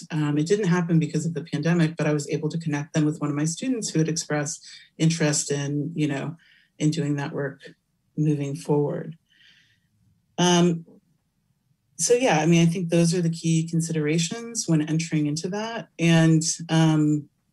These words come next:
you know, I also, for myself, I j-, am just okay with, like, being beat up a little bit sometimes, um, not being a v-, you know, victim about it all the time, right? But, um, you know, getting a little flack, getting some mistrust, which I certainly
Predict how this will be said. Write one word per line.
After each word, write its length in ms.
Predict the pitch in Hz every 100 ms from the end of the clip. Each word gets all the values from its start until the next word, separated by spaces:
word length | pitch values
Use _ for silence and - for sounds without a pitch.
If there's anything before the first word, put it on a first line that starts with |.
| _ _
you 140 | 170 170
know, 260 | 165 160
I 200 | 156 170
also, 300 | 185 175 190
for 120 | 170 175
myself, 520 | 165 160 151 165 170 - -
I 120 | 160
j-, 180 | 160 -
am 140 | 156 160
just 180 | 160
okay 260 | 175 165 156
with, 200 | 165 170
like, 160 | 165 165
being 220 | 156 165
beat 160 | 165
up 180 | 151 151
a 20 |
little 220 | 175 180 185
bit 300 | 202 202 -
sometimes, 840 | - 202 175 202 208 220 220 - _ _ - _ _ _
um, 280 | 160 160 156
not 200 | 165 165
being 160 | 180 170
a 60 |
v-, 120 | 165 -
you 140 | 180
know, 80 | 147
victim 400 | 147 165 165 190
about 320 | 190 190 202
it 260 | 220 220 -
all 120 | 185
the 100 | 190
time, 380 | - 214 220 -
right? 320 | 208 233 -
But, 380 | - 180 175 170 -
um, 500 | 175 180 180 180 170 _ _ _ 147 - -
you 160 | 165 175
know, 160 | 165
getting 320 | 160 165 175 185
a 60 |
little 180 | 175 180
flack, 460 | 165 156 156 - - _
getting 440 | 160 180 202 208 -
some 240 | - 180
mistrust, 600 | 165 165 - 135 175 - 165
which 120 | 160
I 120 | 151
certainly 680 | 151 156 156 156 156 151